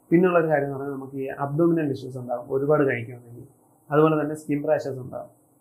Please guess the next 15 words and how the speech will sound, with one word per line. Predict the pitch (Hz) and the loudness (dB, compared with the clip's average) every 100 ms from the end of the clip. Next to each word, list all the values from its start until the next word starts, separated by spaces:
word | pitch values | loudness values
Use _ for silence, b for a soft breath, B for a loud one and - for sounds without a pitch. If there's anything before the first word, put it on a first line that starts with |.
| _ _ _ _ _ _ - | _ _ _ _ _ _ -4
ആ, | 147 147 151 165 | -2 -2 -6 -2
പിന്നെ | 170 190 175 | 0 2 4
വേറൊരു | 175 180 175 | 2 0 0
കാര്യം | 160 156 | 0 0
നോക്കുകയാണെങ്കിൽ | 139 139 143 139 | -2 -4 -8 -8
നമ്മളെ | 139 139 139 | -6 -6 -6
ഈ | 139 - - _ _ 160 | -8 -10 -12 _ _ 2
പച്ച | 160 - 202 147 | 2 2 0 2
pineapple | 135 127 123 - - _ _ _ _ _ 147 | 0 -2 -10 -16 -20 _ _ _ _ _ -2
അത് | 143 170 - 143 | 0 0 -4 -6
നമുക്ക് | 139 143 139 | -6 -6 -6
കഴിക്കുന്നത് | 127 131 135 127 | -6 -8 -8 -8
ഒട്ടും | 117 151 | -4 -4
നല്ലൊരു | 120 120 123 123 | -4 -6 -8 -8
കാര്യമല്ല. | 120 120 123 | -10 -10 -14